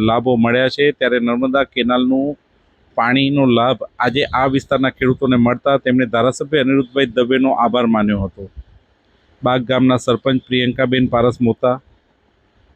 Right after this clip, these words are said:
મૂળજીભાઈ નાકર, શંભુભાઈ, આનંદભાઈ નાગુ, માંડવી તાલુકા પંચાયતના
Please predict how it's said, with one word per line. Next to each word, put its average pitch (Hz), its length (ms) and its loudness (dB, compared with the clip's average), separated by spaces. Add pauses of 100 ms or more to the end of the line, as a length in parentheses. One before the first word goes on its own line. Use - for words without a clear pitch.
મૂળજીભાઈ 120 680 2
નાકર, 123 360 0 (560)
શંભુભાઈ, 127 760 0 (800)
આનંદભાઈ 120 560 2
નાગુ, 117 260 0 (680)
માંડવી 135 300 0
તાલુકા 143 340 0
પંચાયતના 127 680 -2